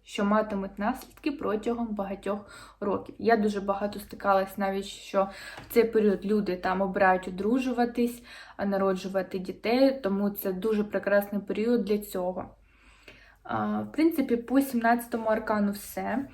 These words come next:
А, дякую, що були зі мною. Буду вдячна за лайк, за підписку.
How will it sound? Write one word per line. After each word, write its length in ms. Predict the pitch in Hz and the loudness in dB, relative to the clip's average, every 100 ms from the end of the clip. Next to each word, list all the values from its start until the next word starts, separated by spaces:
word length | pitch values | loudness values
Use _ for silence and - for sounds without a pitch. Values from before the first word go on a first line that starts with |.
| - - - | -18 -14 -4
А, 320 | 208 208 208 | 0 0 0
дякую, 480 | 202 220 240 240 214 | 0 4 4 4 -2
що 160 | - | -4
були 280 | 196 202 196 | -4 -2 -2
зі 140 | 190 190 | -2 -2
мною. 520 | 190 196 262 285 233 | -2 0 2 2 2
Буду 240 | 202 202 | 0 -2
вдячна 520 | 190 202 196 - 190 | 0 2 0 -2 -6
за 140 | 190 185 | -2 0
лайк, 400 | 190 226 269 214 | 2 2 2 0
за 120 | 202 | -4
підписку. 960 | 208 196 - 214 254 277 - 262 269 | -4 -8 -4 0 0 -2 -6 -6 -4